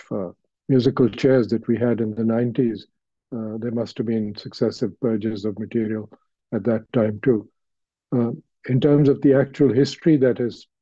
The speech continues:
taught in the schools, uh, that, that has its own tinge, and there are vast gaps in it. Uh, there is almost no relationship to the local population or to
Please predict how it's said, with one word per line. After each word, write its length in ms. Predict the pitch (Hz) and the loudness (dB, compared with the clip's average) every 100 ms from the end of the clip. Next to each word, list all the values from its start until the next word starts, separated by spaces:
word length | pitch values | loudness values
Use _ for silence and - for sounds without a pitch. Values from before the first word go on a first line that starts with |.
| - | -2
taught 400 | 147 139 110 - _ _ _ _ _ - | 0 0 -4 -12 _ _ _ _ _ -10
in 160 | 127 | -8
the 120 | 117 | -8
schools, 680 | 117 - 170 170 123 117 - | -10 -4 0 2 0 -4 -14
uh, 400 | 185 123 120 123 117 | -10 -8 -8 -10 -6
that, 200 | 127 113 _ | -4 -4 _
that 220 | - 131 | -4 -2
has 300 | 123 123 110 | 2 2 0
its 260 | 113 104 - | -4 -6 -4
own 280 | 127 127 127 | -2 -2 -2
tinge, 420 | 131 113 95 - _ _ _ _ _ _ _ - | -2 -4 -8 -16 _ _ _ _ _ _ _ -10
and 300 | 123 113 110 | -6 -4 0
there 240 | 117 117 | 2 2
are 60 | 113 | 2
vast 360 | 123 127 - - | 2 2 -2 -2
gaps 360 | 120 113 - | 0 -2 -4
in 140 | 101 90 | -10 -10
it. 180 | 87 - _ _ _ _ _ _ 113 | -14 -20 _ _ _ _ _ _ -6
Uh, 160 | 113 110 | -4 0
there 180 | 123 117 | 2 4
is 80 | |
almost 460 | 123 127 127 120 - | 6 4 4 0 2
no 160 | 127 135 | 4 6
relationship 920 | 123 120 127 123 135 127 - 110 _ _ | 4 4 4 2 -2 -2 0 0 _ _
to 460 | 127 117 113 117 - | -4 -2 -2 -4 -6
the 120 | 135 117 | -8 -4
local 340 | 123 120 123 | -4 -2 -4
population 840 | 123 117 117 113 110 - 120 110 - _ _ _ _ | -4 -6 -4 -4 -6 -8 -12 -14 -18 _ _ _ _
or 540 | - 123 127 120 113 - _ _ - | 0 4 6 4 0 -8 _ _ -4
to 440 | 127 117 113 117 | 0 2 2 -2